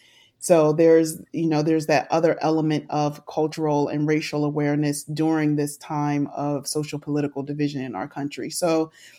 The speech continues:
there are all sorts of little pieces that are touching on other things that are really, uh,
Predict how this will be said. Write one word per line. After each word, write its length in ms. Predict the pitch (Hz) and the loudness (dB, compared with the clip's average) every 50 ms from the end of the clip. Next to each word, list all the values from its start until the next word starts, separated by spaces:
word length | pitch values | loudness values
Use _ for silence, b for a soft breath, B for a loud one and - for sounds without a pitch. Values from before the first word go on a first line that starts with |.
| B B - | B B 2
there 160 | 175 165 165 | 4 6 6
are 60 | 151 | 6
all 180 | 147 175 175 180 | 6 4 4 2
sorts 360 | 180 - 190 175 175 - - | 2 0 0 0 0 -2 -4
of 60 | 175 | -2
little 300 | 180 185 185 180 165 156 - - | 0 2 4 4 4 2 0 -6
pieces 560 | - - 254 240 220 - - 165 147 143 - | -4 0 0 0 0 0 0 0 0 0 0
that 180 | - 156 151 | -2 -2 0
are 140 | 147 139 143 | 0 0 -2
touching 420 | 143 - - - 196 190 - 170 165 | -4 -4 -4 -2 -2 -2 -2 -2 -2
on 160 | 156 151 143 - | -2 -2 -2 -2
other 220 | 151 156 151 151 | -2 -2 -2 -2
things 520 | 147 - - 160 160 156 156 151 143 139 - | -4 -4 -4 -2 0 0 2 0 0 -2 -4
that 180 | - 139 139 143 | -6 -6 -4 -4
are 80 | 143 143 | -4 -4
really, 480 | 147 151 147 147 147 139 139 135 143 b b b b b b b b b b _ _ - - | -2 -2 -2 -2 0 -2 -2 -4 -6 b b b b b b b b b b _ _ -16 -14
uh, 380 | - - - - - 80 - | -10 -8 -6 -6 -6 -6 -6